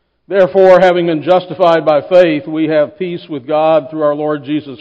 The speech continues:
Christ, through whom also we have access by faith into this grace in which we stand, and rejoice in hope of the glory of God. And not only that, but we also glory in tribulations, knowing that tribulation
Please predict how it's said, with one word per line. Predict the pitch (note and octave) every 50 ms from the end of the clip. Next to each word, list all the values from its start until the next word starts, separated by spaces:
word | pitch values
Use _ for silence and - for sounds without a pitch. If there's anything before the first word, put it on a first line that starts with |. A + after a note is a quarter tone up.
| -
Christ, | - E3+ D#3 D#3 D3+ C#3+ C#3 - - - _ _ _ _ _ _ _ _ _ _ _ -
through | E3 F3+ F#3
whom | F3 F3+ F#3 F3+ E3+
also | E3 F3 F#3 F3 F3+ F3+ F3 D3+ C#3 C#3
we | C#3+ D3 D3+
have | D3+ C#3 D3
access | D3+ D3+ D#3+ D#3+ D#3+ - E3+ D3 C#3 C3 -
by | - D3+ C#3+ C3+ C3
faith | - - E3+ D3+ D3+ C#3+ C#3 C3 -
into | D3+ C#3 C#3 C3+ C#3
this | C3 C3+ A#2
grace | C3 B2 C#3+ C#3+ D3 D3 D3 C3+ - - - _ _ _ _ _ _ _ _ -
in | C#3+ C#3 C3+
which | D3+ D3+ -
we | - D#3+ E3+ F3
stand, | E3 - D3 C3+ B2 A#2+ B2+ B2+ B2 A#2+ _ _ _ _ _ _ _ _ _ _ _ -
and | C#3 C#3+ D3
rejoice | D3 C#3+ B2 D#3 E3 E3+ F3 F3 F3 E3+ F3 - -
in | E3 D#3+
hope | C#3+ C#3+ D#3 D#3 D#3+ D#3
of | E3 D3+
the | C#3 C3
glory | B2 C#3 C#3+ D3 D3 D3 D3
of | C#3+ B2+
God. | B2+ C3+ B2 B2 A#2+ B2 B2 B2 A#2+ _ _ _ _ _ _ _ _ _ _ _ _ _ _ _ _
And | - C3
not | C3+ E3 F3 E3+
only | E3 D#3 D3+ C#3 C#3
that, | C3 D3 D3 D3 C3+ B2 B2 - _ _ D3
but | C3+ B2
we | C3 C3+
also | C#3 C#3+ D3 D3+ - - D3+ C3+ C3+ C3+ C3+
glory | C3+ C3+ C3 C#3 C#3+ C#3+ C#3+ C#3+ C#3+ C#3+ C#3+
in | C3+ C3+ C3
tribulations, | - - C#3+ C3+ C#3+ C#3 D3 D#3 D#3 D3+ - - B2+ A2+ A2+ A2 A#2
knowing | C3 C#3+ C#3+ C#3+ C#3+ C#3 C#3
that | C3+ C3+ _
tribulation | - E3 D3 C#3 D3 C#3 C#3 D3 D#3+ D#3 - D#3+ D3+ D3+ C#3